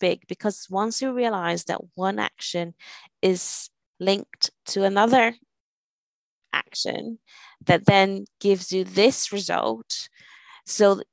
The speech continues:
it's not like you can make one change and suddenly have a massive difference in your life, you know. And I, lo-, I, for anyone who is stuck or really wants to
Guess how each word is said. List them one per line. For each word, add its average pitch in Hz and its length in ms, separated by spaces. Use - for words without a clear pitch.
it's - 320
not 247 200
like 233 280
you 220 100
can 214 220
make 208 280
one 240 260
change 165 540
and 180 160
suddenly 190 400
have 180 340
a 185 80
massive 185 600
difference 190 500
in 180 120
your 180 120
life, 202 520
you 190 120
know. 170 240
And 214 160
I, 214 60
lo-, 233 220
I, 226 160
for - 180
anyone 269 480
who 240 200
is - 580
stuck - 480
or 90 260
really 208 200
wants 208 500
to 175 340